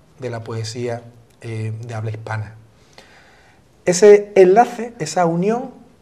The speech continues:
es la que ha explosionado allí. Es decir, que los catedráticos de lengua y literatura china,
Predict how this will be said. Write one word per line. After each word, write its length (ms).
es 260
la 260
que 540
ha 320
explosionado 1080
allí. 280
Es 120
decir, 280
que 220
los 180
catedráticos 760
de 460
lengua 340
y 40
literatura 520
china, 440